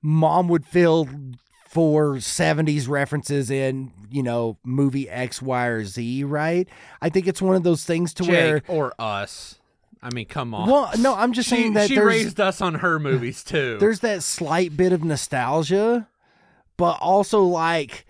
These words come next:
Speaker 2: When you realize
Speaker 1: whenever
Speaker 2: that
Speaker 1: you live through it, it's easier to see it as ham-fisted. But if I'm twenty and I don't remember having to download shit from C D roms,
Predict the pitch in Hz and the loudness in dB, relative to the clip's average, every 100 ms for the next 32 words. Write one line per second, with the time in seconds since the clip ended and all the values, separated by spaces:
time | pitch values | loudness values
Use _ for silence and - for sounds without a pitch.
0 | 165 208 196 196 160 185 180 165 160 160 | -8 -6 -4 -6 -2 -2 0 -2 -2 -2
1 | 180 254 277 254 233 175 160 196 254 - | 2 2 4 4 2 4 4 4 4 -2
2 | 254 294 285 196 190 - 180 196 208 214 | 0 2 2 2 0 -2 -4 -2 0 2
3 | 175 - - 160 196 214 - 196 214 214 | 2 0 0 4 4 4 2 -2 0 0
4 | - 226 - 247 254 233 - - - 208 | 2 2 2 -4 -4 -6 -14 -14 0 2
5 | 190 190 185 - 202 240 190 - 160 165 | 4 2 0 0 2 2 0 0 2 4
6 | 190 226 202 180 165 170 117 165 190 185 | 4 2 2 2 2 0 2 0 4 2
7 | 165 170 175 175 185 175 147 160 180 185 | 4 2 2 2 2 2 2 2 4 4
8 | 180 - 196 180 160 196 185 180 156 151 | 4 2 0 0 -2 -2 2 4 4 6
9 | 185 269 277 240 | 4 2 -2 -8